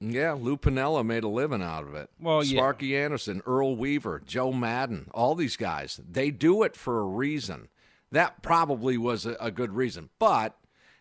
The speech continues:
Speaker 1: at that time, now just as one little pass on, on Counsell, they were a better baseball team then.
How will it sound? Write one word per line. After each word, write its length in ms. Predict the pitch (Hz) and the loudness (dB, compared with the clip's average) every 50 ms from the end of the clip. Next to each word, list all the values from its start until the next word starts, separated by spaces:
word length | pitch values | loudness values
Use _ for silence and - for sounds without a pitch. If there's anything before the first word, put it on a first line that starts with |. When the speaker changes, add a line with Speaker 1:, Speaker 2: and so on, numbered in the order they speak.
| _ _ - | _ _ -2
Speaker 1:
at 240 | 131 143 147 - - | 0 0 0 0 2
that 220 | 151 139 135 - | 2 2 2 0
time, 480 | - - 208 220 208 147 110 107 110 117 | -2 0 2 2 2 2 2 2 0 0
now 280 | 117 110 110 113 113 | 0 0 0 0 0
just 280 | 107 104 120 - - - - | -2 -2 -6 -8 -8 -10 -14
as 160 | 101 - 117 | -14 -14 -12
one 340 | 123 98 113 113 104 95 110 | -8 -4 -2 -2 -2 0 2
little 220 | 170 214 196 127 | 2 2 2 4
pass 440 | - - 107 87 85 76 76 - - | 8 8 8 8 6 -6 -8 -8 -8
on, 220 | 92 85 82 82 - - | -8 -8 -8 -10 -10 -8
on 220 | 92 90 90 90 | -8 -6 -6 -8
Counsell, 420 | 85 - 98 90 90 90 - - 147 | -10 -8 -8 -8 -8 -6 -6 -6 -6
they 140 | 185 233 - | -4 0 0
were 240 | 143 294 285 247 208 - - - - - 226 | 2 2 0 -2 -6 -10 -18 -20 -10 -4 -2
a 80 | 220 | -2
better 260 | 208 196 226 208 220 214 | 0 2 2 2 2 2
baseball 500 | 208 220 226 262 - - 202 147 131 127 | 4 2 2 2 0 2 2 2 2 2
team 300 | - 131 113 92 85 80 | 0 -2 -4 -4 -4 -6
then. 220 | 76 62 57 64 | -8 -8 -10 -14